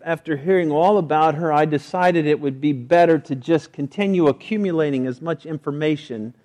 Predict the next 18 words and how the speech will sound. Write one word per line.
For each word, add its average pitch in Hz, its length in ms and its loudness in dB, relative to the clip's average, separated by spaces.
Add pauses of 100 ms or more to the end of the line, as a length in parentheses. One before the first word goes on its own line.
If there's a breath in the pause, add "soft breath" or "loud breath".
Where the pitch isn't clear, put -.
(200)
about 165 420 0
her 127 200 2
rather 160 360 0
than 135 140 -2
having 147 360 -4
to 139 100 -4
deal 131 440 2
with 120 340 2
her? 101 340 -4 (3250)
I 285 100 -2
could - 220 2
continue 302 420 6
to 269 100 4
talk 269 320 2
to - 120 -2
other 254 240 4
people 156 360 2
who, 147 300 2